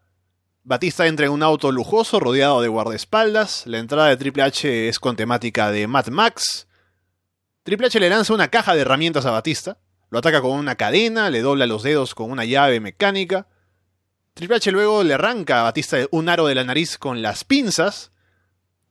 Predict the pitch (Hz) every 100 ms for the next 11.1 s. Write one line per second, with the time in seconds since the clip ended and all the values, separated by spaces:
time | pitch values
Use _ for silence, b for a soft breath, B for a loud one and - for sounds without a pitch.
0 | - 170 170 214 294 226 185 196 156 185
1 | 180 160 139 175 190 120 - 135 165 135
2 | 117 127 110 151 - 98 120 117 104 -
3 | 135 143 123 123 113 143 139 160 _ _
4 | _ _ _ _ - - 147 220 208 180
5 | 202 170 147 156 - 147 143 135 143 139
6 | 147 - 117 110 107 131 131 113 110 110
7 | 110 135 117 110 - 196 226 - _ _
8 | _ _ _ _ _ _ 127 196 185 160
9 | 190 180 143 139 165 196 170 147 135 190
10 | 180 139 123 120 185 151 123 151 175 147
11 | 202